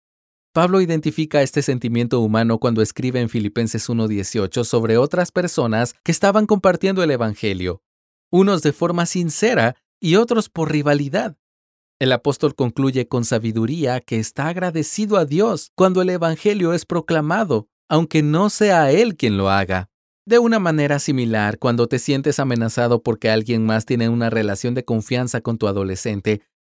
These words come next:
recuerda cuál es la meta de la crianza.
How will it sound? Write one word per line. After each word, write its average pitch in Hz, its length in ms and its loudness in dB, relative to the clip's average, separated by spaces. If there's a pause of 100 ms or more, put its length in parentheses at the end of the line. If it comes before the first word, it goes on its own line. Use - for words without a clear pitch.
recuerda 190 480 0
cuál 196 320 -2
es 208 100 -2
la 214 140 -2
meta 160 320 0
de 147 100 2
la 123 120 -2
crianza. 117 540 -4